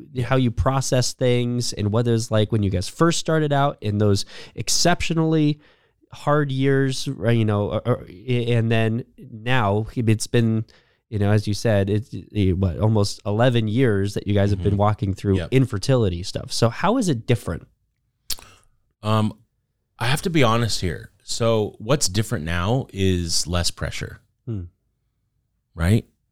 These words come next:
Speaker 2: Um, it's, it, it doesn't feel like the weight on us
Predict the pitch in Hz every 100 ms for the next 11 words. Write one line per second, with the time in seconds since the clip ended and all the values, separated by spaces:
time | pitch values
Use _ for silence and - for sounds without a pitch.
0 | _ _ _ _ _ _ _ _ _ _
1 | _ _ _ _ _ _ _ _ - 85
2 | 82 78 67 - _ _ _ _ _ _
3 | _ _ _ _ _ _ _ _ _ _
4 | - 113 - - - 117 117 120 117 104
5 | 135 147 165 175 - - - 123 110 98
6 | 87 62 95 95 - - _ _ 90 98
7 | 92 95 101 95 - - - _ - 95
8 | 90 82 78 - -